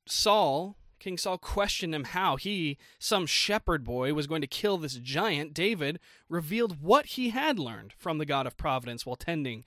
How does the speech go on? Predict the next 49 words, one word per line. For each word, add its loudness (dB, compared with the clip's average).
to -2
his 0
father's 4
sheep. -4
He -10
told -4
King -6
Saul, 0
"Thy 8
servant 4
kept -4
his 0
father's 2
sheep, -4
and 0
there 4
came 0
a 2
lion -2
and -2
a 0
bear, 0
and -4
he 0
took 0
a 6
lamb 2
out 2
of -2
the -6
flock. 0
And 2
I 8
went 6
out 6
after 2
him, -4
and 0
I 2
smote 2
him, -10
and 0
I 4
delivered 4
it -2
out 0
of -2
his -4
mouth." -2